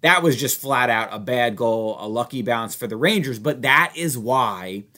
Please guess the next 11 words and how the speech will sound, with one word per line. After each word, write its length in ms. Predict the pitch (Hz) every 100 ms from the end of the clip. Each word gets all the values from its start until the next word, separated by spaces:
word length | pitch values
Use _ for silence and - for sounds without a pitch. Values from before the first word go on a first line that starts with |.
| _ _
Gerard 580 | - 131 117 135 156 127
Gallant 560 | 143 131 127 107 101 - -
and 140 | 117
so 340 | - 131 131
many 280 | 123 123 120
of 80 | 107
these 200 | 117 107
players 760 | - 190 214 123 110 131 - - _ _ _ _
stressed 800 | - - - 185 156 - - - _ _ _ -
volume 560 | 117 135 139 156 151 139
shooting, 520 | - 139 107 90